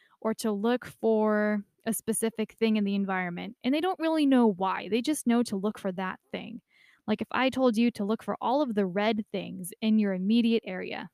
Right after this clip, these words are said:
you don't know why. You don't know what question I'm trying to answer. All you know is that you're supposed to look for red things. So you're gonna look for red things and then tell me how many you found. Another method of observation is in a laboratory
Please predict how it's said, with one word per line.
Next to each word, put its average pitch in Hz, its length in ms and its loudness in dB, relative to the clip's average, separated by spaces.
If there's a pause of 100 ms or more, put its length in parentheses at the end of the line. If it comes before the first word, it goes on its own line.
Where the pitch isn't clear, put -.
(420)
you 339 120 4
don't 539 180 2
know 226 120 6
why. 196 280 0
You 294 160 2
don't 311 140 0
know 240 100 4
what 240 140 2
question 233 440 0
I'm 233 120 4
trying 220 300 0
to 214 120 -2
answer. 214 460 -2 (360)
All 359 140 -2
you 415 200 -2
know 233 200 4
is 269 120 2
that 247 100 0
you're 302 100 -4
supposed - 340 -4
to 277 60 -4
look 294 180 -2
for 285 120 -4
red 381 260 -2
things. 175 380 -6 (340)
So 359 320 2 (120)
you're 302 140 0
gonna 370 180 2
look 294 200 0
for 330 140 0
red 233 260 0
things 226 300 0
and 240 120 2
then 262 220 0 (140)
tell 175 180 -10
me 196 100 -6
how 233 160 -2
many 262 300 2
you 302 80 -2
found. 294 380 -4 (3750)
Another 349 260 2
method 320 260 0
of 285 100 0
observation 226 720 -2
is 294 120 0
in 247 100 4
a 240 80 6
laboratory 202 720 -4